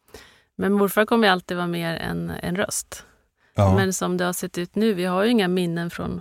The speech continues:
Speaker 1: förr i tiden med röster. Eh, vi har, jag har ju Super åtta-filmer från min familj.
Speaker 2: Ja, precis.
Speaker 1: Eh, men de var utan ljud.
Speaker 2: Ja.
Speaker 1: Man får tillbaka dem med någon sorts flöjt på när man har lämnat in dem på restaurering.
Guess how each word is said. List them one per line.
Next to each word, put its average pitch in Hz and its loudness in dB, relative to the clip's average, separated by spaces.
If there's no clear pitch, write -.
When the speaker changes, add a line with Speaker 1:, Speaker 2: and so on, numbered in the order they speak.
Speaker 1:
förr 247 0
i 196 -4
tiden 180 -6
med 185 -6
röster. - -6
Eh, 185 -10
vi 208 2
har, 214 6
jag 208 8
har 233 8
ju 220 4
Super 202 0
åtta-filmer 196 0
från 180 -6
min 208 0
familj. 180 -6
Speaker 2:
Ja, 98 4
precis. 120 2
Speaker 1:
Eh, - 0
men 190 0
de 196 2
var 214 4
utan 190 0
ljud. - -8
Speaker 2:
Ja. 113 8
Speaker 1:
Man 190 -6
får 202 -2
tillbaka 196 0
dem 185 0
med 180 -2
någon 175 -4
sorts - -10
flöjt 202 -2
på 175 -8
när 170 -4
man 170 -4
har 170 -6
lämnat 175 -4
in 190 -4
dem 175 -6
på 175 -12
restaurering. 190 0